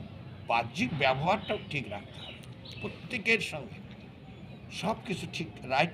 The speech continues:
রাখতে হবে। এই জন্য এইসব জিনিস যখন আমরা প্রার্থনা এরকম দিন হয়ে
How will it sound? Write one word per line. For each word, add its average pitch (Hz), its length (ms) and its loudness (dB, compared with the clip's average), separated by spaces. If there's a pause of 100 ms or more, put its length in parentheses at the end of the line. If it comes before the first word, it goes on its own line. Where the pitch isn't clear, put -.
(100)
রাখতে - 340 -8
হবে। - 160 -12 (2250)
এই 123 100 2
জন্য 180 420 8 (2500)
এইসব 226 500 12
জিনিস 220 360 8
যখন 208 280 8
আমরা 202 220 10
প্রার্থনা 170 680 8
এরকম 165 380 8 (100)
দিন 220 260 4
হয়ে 170 360 8